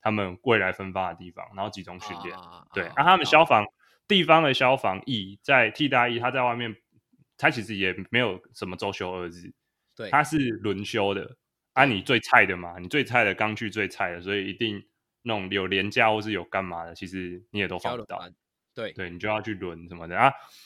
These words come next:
Speaker 1: 他们的工作是，呃，在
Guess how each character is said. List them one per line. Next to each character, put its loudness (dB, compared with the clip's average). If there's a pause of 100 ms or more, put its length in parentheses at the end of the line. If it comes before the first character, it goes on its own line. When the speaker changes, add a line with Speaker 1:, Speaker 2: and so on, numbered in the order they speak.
Speaker 1:
他 10
们 6
的 6
工 4
作 2
是， 0 (340)
呃， 0
在 4